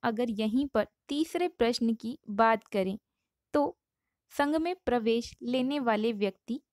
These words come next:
कैसा जीवन जीते थे? वह बहुत ही सादा जीवन जीते थे, चाहे वह स्त्री हो या पुरुष हो। तो ये थी हमारी आज की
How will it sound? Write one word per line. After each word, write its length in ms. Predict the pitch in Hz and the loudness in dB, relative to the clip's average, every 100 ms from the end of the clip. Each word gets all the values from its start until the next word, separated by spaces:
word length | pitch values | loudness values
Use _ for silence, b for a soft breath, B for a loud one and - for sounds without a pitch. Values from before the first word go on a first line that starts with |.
| - | 0
कैसा 320 | 285 294 294 | 2 2 0
जीवन 400 | 220 208 190 196 | 0 -2 -2 -4
जीते 340 | 180 196 - 196 | -4 -8 -6 -6
थे? 100 | 196 208 _ _ _ - | -6 -10 _ _ _ -6
वह 300 | 208 208 240 | 0 0 0
बहुत 800 | 214 180 175 - - 311 311 - | -2 0 0 2 6 4 4 -4
ही 340 | 226 226 262 | -4 -2 -2
सादा 540 | 247 - 226 214 214 233 | -4 -4 0 2 2 0
जीवन 400 | 202 202 196 226 | 0 -2 0 0
जीते 340 | 208 185 180 175 | 0 -6 -4 -4
थे, 180 | 196 226 - | -6 -10 -2
चाहे 340 | 214 202 202 | 0 0 -2
वह 200 | 185 190 - 196 | -2 -4 -4 -8
स्त्री 340 | - 233 226 | -6 -2 0
हो 160 | 214 196 | 2 0
या 220 | 196 277 B B B B _ | 0 -4 B B B B _
पुरुष 340 | - 202 196 | 2 2 4
हो। 160 | - - - _ _ | 2 0 -8 _ _
तो 40 | - | -6
ये 360 | 262 220 262 | -4 -4 -4
थी 180 | 285 311 | -4 -4
हमारी 460 | 302 233 226 220 240 - | -2 -2 -2 -4 -6 -2
आज 220 | 190 185 | -2 -2
की 240 | - 214 | -8 -10